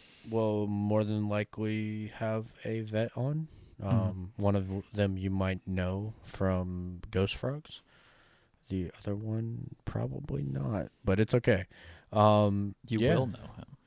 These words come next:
Speaker 1: Yeah, you will know him.
Speaker 2: You're about to know him. <laughs>
Speaker 1: But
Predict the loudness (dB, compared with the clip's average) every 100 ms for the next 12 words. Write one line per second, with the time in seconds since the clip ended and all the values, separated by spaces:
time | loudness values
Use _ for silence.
0 | _ -2 0 0 0 0 2 2 4 4
1 | 0 -4 -6 -10 -14 -8 -6 -4 -4 -4
2 | -4 -10 -12 -12 -16 -16 -14 -16 _ _
3 | -20 -20 -20 -4 2 4 2